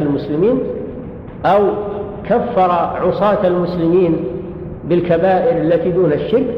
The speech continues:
فإنه من الخوارج في أي زمان وفي أي مكان. نعم.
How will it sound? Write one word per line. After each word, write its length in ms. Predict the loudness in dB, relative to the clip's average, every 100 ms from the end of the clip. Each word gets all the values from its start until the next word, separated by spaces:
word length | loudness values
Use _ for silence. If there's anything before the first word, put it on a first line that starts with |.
| -6 -8 -10 -4
فإنه 420 | 0 2 2 2 2
من 180 | 2
الخوارج 600 | 2 0 0 0 -2 -6 -10 -4
في 120 | 2
أي 260 | 4 4 2
زمان 320 | 2 2 2
وفي 240 | 2 2 2
أي 160 | 2
مكان. 320 | 2 0 -4 -6 -10 -12 -12 -12 -14 -14 -16 -18 -18 -6
نعم. 160 | -4